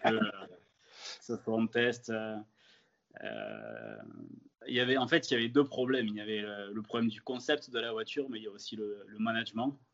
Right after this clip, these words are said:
euh, qui était juste, euh, complètement à côté de, de la plaque. Donc, euh, même s'il y avait de très bons mécanos qui étaient, euh, qui étaient impliqués dans le projet, de très bons ingés, après, à partir du moment où le concept, euh,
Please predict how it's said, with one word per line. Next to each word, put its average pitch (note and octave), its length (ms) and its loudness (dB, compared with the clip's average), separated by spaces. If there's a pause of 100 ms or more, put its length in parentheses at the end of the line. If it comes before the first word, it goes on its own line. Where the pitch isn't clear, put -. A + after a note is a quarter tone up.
(120)
euh, - 60 -12 (640)
qui F#2+ 100 -16
était F#2+ 200 -14
juste, F#2+ 240 -18
euh, F#2+ 140 -14 (260)
complètement G2 400 -12
à G2+ 80 -12
côté G2+ 240 -10
de, F#2+ 100 -10 (220)
de G2+ 60 -8
la F#2+ 120 -8
plaque. - 360 -8 (640)
Donc, G2+ 300 -8
euh, G2 340 -6
même A#2 160 4
s'il A#2+ 120 -2
y - 20 6
avait A2+ 100 4
de A2+ 80 2
très B2 180 -2
bons B2 140 2
mécanos A#2+ 420 2
qui A2+ 120 -6
étaient, G#2 260 -4
euh, G2 180 -8
qui - 140 -12
étaient G#2+ 100 -4
impliqués G#2+ 300 -4
dans G#2+ 80 0
le G#2+ 60 -2
projet, G#2 400 -4
de A2 60 -2
très A2 200 -4
bons G#2+ 240 -4
ingés, A#2+ 360 0
après, A2 360 -6
à G2 100 -6
partir - 440 -6
du A2+ 40 4
moment A#2 140 2
où - 20 2
le A2 80 -4
concept, A2 480 -2
euh, F#2+ 240 -6